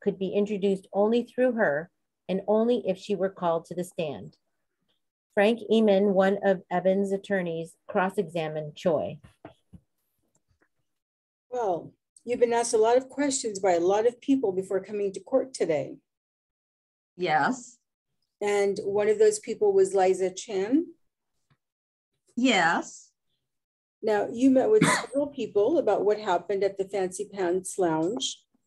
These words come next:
Speaker 2: and that included the meeting with Liza Chan in April, another meeting with the F B I in May,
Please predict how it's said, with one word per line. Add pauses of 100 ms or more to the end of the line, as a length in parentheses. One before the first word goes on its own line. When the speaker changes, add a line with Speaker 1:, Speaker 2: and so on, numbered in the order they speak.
(160)
Speaker 2:
and
that
included
the
meeting
with
Liza
Chan
in
April, (1080)
another
meeting
with
the
F
B
I
in
May,